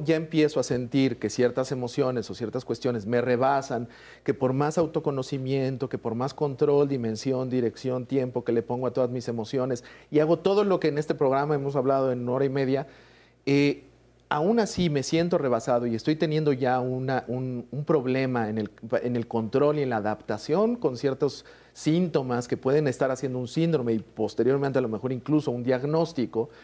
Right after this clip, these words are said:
como por ejemplo un trastorno de ansiedad, eh, y todos sus, sus, sus, eh, allegados, ¿no? Desde el obsesivo compulsivo, las crisis de pánico, todo lo demás, las fobias,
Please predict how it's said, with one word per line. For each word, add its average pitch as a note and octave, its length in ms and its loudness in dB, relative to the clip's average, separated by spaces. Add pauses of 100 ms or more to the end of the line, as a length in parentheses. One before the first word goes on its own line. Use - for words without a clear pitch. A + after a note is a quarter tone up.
como B2+ 200 -2
por A2+ 140 2
ejemplo C3+ 380 0
un B2 80 -2
trastorno A2+ 440 0
de G#2+ 80 2
ansiedad, A#2 760 0 (320)
eh, A2+ 340 4
y C3+ 80 -2
todos A#2+ 260 2
sus, A2 180 -8
sus, - 460 -10
sus, - 380 -8
eh, G2 280 2
allegados, A#2 600 -2
¿no? A#2 100 -2
Desde A2 200 2
el G2 180 0
obsesivo G#2 400 -2
compulsivo, C3 800 0
las A2+ 200 0
crisis G#2+ 280 -6
de G#2 80 -2
pánico, C3 540 -2
todo B2+ 180 2
lo A#2 80 0
demás, B2 280 0
las G2+ 140 -4
fobias, C#3 520 2